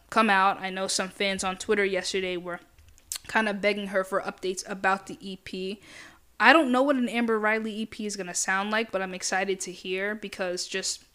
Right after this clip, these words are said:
watching her and hearing her sing on Glee, she was just one of the few where I was like, "Oh, she has to put out an,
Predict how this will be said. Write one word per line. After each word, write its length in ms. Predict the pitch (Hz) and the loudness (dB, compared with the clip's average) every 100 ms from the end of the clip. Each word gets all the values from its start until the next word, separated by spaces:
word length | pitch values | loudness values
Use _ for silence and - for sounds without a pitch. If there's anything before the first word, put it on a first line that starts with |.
| 233 | -6
watching 480 | 196 190 208 214 202 | -2 0 -2 -6 -4
her 280 | 202 196 | 0 0
and 100 | 180 | 0
hearing 300 | 180 214 202 | -2 -2 -2
her 120 | 196 185 | -4 -4
sing 220 | - 202 | -2 -2
on 220 | 185 175 | -6 -6
Glee, 260 | 196 202 190 | -4 -2 -2
she 140 | 226 | -4
was 180 | 214 208 | -4 -4
just 140 | 196 | -6
one 100 | 208 | -6
of 140 | 196 185 | -6 -10
the 60 | |
few 360 | 180 - 208 190 | -16 -10 -4 -2
where 160 | 180 175 | 0 -2
I 60 | |
was 140 | 175 170 | -2 -6
like, 240 | 170 - - - - | -6 -12 -20 -20 -8
"Oh, 100 | - | -6
she 200 | 190 254 | 0 0
has 200 | 220 214 - | 4 2 2
to 60 | |
put 200 | - 196 | -6 -6
out 180 | 175 175 | -4 -6
an, 160 | 170 | -10